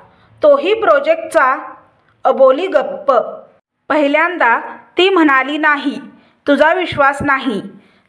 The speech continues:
ती म्हणाली नाही, "मी निर्दोष आहे." ती फक्त म्हणाली, "तुला माझ्यावर विश्वास नाहीये का?" तो उत्तर देऊ शकला नाही. त्या रात्री प्रतीकने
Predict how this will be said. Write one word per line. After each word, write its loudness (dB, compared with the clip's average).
ती 4
म्हणाली 0
नाही, -2
"मी 2
निर्दोष 0
आहे." -4
ती 2
फक्त 0
म्हणाली, 0
"तुला 4
माझ्यावर 2
विश्वास -2
नाहीये 2
का?" 0
तो 2
उत्तर 2
देऊ 2
शकला 0
नाही. -2
त्या 2
रात्री 2
प्रतीकने -2